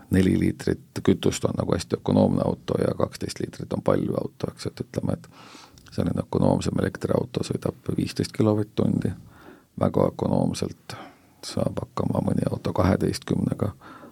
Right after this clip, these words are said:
aga paljud elektriautod on, mis noh, nagu alla kahekümne kilovatt-tunni üldse ei taha kuskile sõita, eks. Ja sõidukiire tehta teha, et kui sul on aku, on näiteks seitsekümmend kilovatt-tundi,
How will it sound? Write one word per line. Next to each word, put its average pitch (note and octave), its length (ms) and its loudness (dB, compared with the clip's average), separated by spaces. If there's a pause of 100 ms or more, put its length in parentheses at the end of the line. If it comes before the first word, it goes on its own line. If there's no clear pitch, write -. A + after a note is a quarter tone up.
(340)
aga - 240 0
paljud F2+ 560 2
elektriautod - 840 0
on, - 140 0
mis - 260 -4
noh, - 160 -4 (120)
nagu - 180 0
alla - 180 2
kahekümne - 480 2
kilovatt-tunni - 800 0
üldse - 220 -4
ei - 80 0
taha - 140 -12
kuskile - 360 -4
sõita, - 340 -8
eks. - 160 -20 (720)
Ja - 100 0
sõidukiire F2+ 480 4
tehta - 320 0
teha, - 260 -2
et - 180 -10
kui - 120 -2
sul - 160 -2
on F2+ 160 0
aku, - 360 -2
on - 100 -2
näiteks - 340 -10
seitsekümmend - 360 -10
kilovatt-tundi, - 800 0